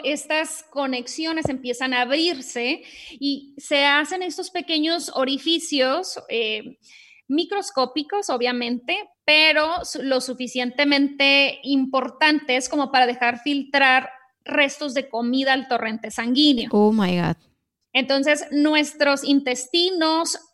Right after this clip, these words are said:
Speaker 1: tienen una sola célula de grosor, es una capa muy delgada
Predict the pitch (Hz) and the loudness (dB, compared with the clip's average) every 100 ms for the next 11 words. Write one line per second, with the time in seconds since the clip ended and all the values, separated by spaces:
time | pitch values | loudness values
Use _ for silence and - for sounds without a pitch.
0 | _ _ 302 294 311 320 320 320 302 302 | _ _ 2 4 4 2 0 -2 -2 -2
1 | 294 285 285 - - - 285 285 311 302 | 0 2 2 0 -6 2 2 2 2 4
2 | 277 247 233 - 247 254 254 247 233 226 | 4 2 -2 -2 -2 -2 -4 -4 -6 -6
3 | 226 240 320 349 370 277 247 247 269 | -4 -2 -2 -2 -2 0 0 2 0